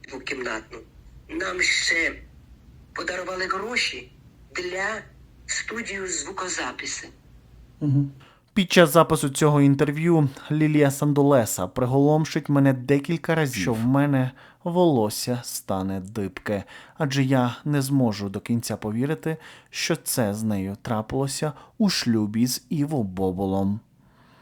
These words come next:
Speaker 1: Я кажу зараз перед Богом. Ну, треба ж якось, е, концерти, то, то все, тільки от воно пішло, так, ну, давай ми потім. Що я мала робити?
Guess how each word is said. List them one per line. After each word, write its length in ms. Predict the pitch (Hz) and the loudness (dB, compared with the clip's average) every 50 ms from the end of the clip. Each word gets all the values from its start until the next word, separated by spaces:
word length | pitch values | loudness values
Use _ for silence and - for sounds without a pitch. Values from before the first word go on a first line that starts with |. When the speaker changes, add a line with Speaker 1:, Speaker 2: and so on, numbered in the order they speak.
| _ _ _ _ _ _ _ _ _ _ _ _ _ _ | _ _ _ _ _ _ _ _ _ _ _ _ _ _
Speaker 1:
Я 340 | - 120 127 147 160 156 151 _ | -20 -18 -14 -12 -12 -12 -12 _
кажу 400 | - - 175 175 196 - 196 190 | -12 -12 -12 -12 -12 -12 -12 -12
зараз 540 | 175 165 190 185 180 185 185 180 - - _ - | -12 -14 -12 -12 -12 -12 -14 -14 -16 -18 _ -16
перед 400 | - 196 208 208 208 - - - - | -16 -14 -12 -12 -14 -14 -16 -20 -20
Богом. 360 | - 156 139 127 - - - _ _ _ _ _ - - - - - | -16 -16 -16 -16 -16 -18 -20 _ _ _ _ _ -16 -16 -16 -16 -16
Ну, 100 | 262 240 | -18 -16
треба 380 | - - 220 208 202 190 190 175 | -14 -12 -12 -12 -12 -12 -14 -14
ж 100 | 165 185 | -14 -14
якось, 360 | 180 170 - - - - 185 | -14 -16 -16 -16 -16 -14 -14
е, 120 | 190 175 175 175 170 165 - - - - - _ | -16 -16 -16 -18 -20 -20 -18 -18 -18 -18 -20 _
концерти, 600 | - - 196 - - - 302 - - - - 196 | -20 -20 -18 -16 -12 -12 -10 -10 -12 -14 -14 -16
то, 180 | 190 - - - | -16 -16 -20 -18
то 140 | - - - | -16 -16 -16
все, 320 | - - - 202 202 185 | -16 -14 -14 -14 -14 -16
тільки 320 | 180 - 214 208 - 202 | -16 -18 -18 -18 -18 -18
от 220 | 190 180 202 202 202 | -16 -16 -16 -16 -16
воно 240 | 196 190 190 190 190 | -18 -18 -18 -20 -20
пішло, 600 | - 196 190 185 - - 190 196 196 185 185 185 | -18 -18 -16 -16 -14 -16 -16 -18 -18 -18 -18 -18
так, 180 | - 190 185 _ _ _ - - - _ - | -18 -20 -20 _ _ _ -20 -20 -20 _ -20
ну, 200 | 220 226 220 214 - | -18 -18 -18 -16 -18
давай 280 | 254 240 254 240 233 220 | -18 -16 -14 -14 -14 -14
ми 120 | 214 208 | -16 -18
потім. 560 | 208 - - 202 196 160 - - - - - _ _ _ _ _ _ _ _ _ _ _ _ _ _ _ _ _ _ _ _ | -18 -16 -14 -14 -14 -14 -14 -16 -18 -20 -20 _ _ _ _ _ _ _ _ _ _ _ _ _ _ _ _ _ _ _ _
Що 280 | - - - - 196 202 | -12 -10 -10 -10 -10 -12
я 160 | 175 160 151 | -12 -12 -14
мала 260 | 156 151 147 147 147 | -14 -14 -14 -14 -14
робити? 440 | 147 147 139 135 135 127 - - | -14 -16 -16 -16 -18 -18 -18 -20